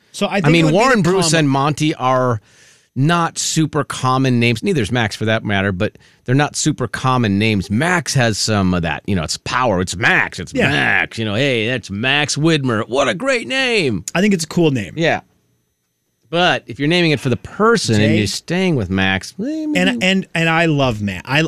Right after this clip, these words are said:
Speaker 1: I love Max. I love our Max from the Friday show. I think he's an unbelievable person.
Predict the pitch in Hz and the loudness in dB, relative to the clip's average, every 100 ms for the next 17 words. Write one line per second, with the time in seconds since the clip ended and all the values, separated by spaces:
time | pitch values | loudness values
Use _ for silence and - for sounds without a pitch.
0 | - 143 156 180 202 202 _ - 127 127 | 0 0 2 4 2 -2 _ -2 0 0
1 | 104 95 69 - - - - 143 175 165 | -2 -8 -12 -12 -14 -10 -2 2 4 4
2 | 156 139 131 - 120 - 123 117 - 123 | 2 2 0 -2 -2 0 0 0 0 -2
3 | 113 123 127 135 139 131 120 - _ - | 0 -2 -2 0 0 0 -2 -8 _ -4
4 | 135 135 - 143 160 160 127 127 120 117 | -2 -2 -4 0 2 2 2 2 0 -4
5 | - 123 107 120 117 | 0 0 0 -2 -2